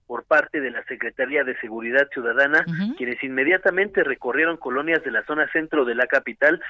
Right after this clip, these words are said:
Speaker 1: como lo es la colonia Guerrero, Morelos, Tlatelolco, Doctores, Juárez, Roma y también la colonia San Rafael, sin que hasta el momento se reporten incidencias relacionadas con el movimiento telúrico. Oficiales en patrullas, motocicletas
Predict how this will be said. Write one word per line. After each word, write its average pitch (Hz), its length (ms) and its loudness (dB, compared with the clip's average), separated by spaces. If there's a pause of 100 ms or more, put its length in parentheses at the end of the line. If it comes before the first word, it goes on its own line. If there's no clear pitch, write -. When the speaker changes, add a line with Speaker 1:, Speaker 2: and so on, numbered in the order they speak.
(200)
Speaker 1:
como 110 200 -6
lo 120 160 4
es 143 80 2
la 139 120 2
colonia 127 340 0
Guerrero, 147 580 2
Morelos, 147 500 0 (140)
Tlatelolco, 147 840 0
Doctores, 143 540 0 (360)
Juárez, 156 440 4 (140)
Roma 151 480 2
y 127 80 -12
también 127 340 -4
la 139 80 2
colonia 135 420 -4
San 120 140 -6
Rafael, 131 460 2 (280)
sin 135 140 -10
que 139 120 0
hasta 139 180 0
el 135 80 0
momento 180 420 2
se 185 160 2
reporten 175 580 0
incidencias 160 760 0 (340)
relacionadas 147 720 2
con 175 220 -4
el 156 80 -6
movimiento 143 580 0
telúrico. 147 640 0 (260)
Oficiales 143 520 0
en 120 120 -8
patrullas, 185 540 2
motocicletas 147 800 0